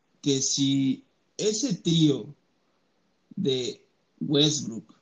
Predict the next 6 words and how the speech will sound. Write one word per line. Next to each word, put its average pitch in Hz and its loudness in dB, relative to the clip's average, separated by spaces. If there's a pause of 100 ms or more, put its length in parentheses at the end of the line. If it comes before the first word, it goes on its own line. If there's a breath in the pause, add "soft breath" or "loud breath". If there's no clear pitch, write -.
(680)
Harden 135 -4
y 131 -2
Durant 135 -4 (580)
hubiera 160 -2
durado 165 -2
otros 170 -4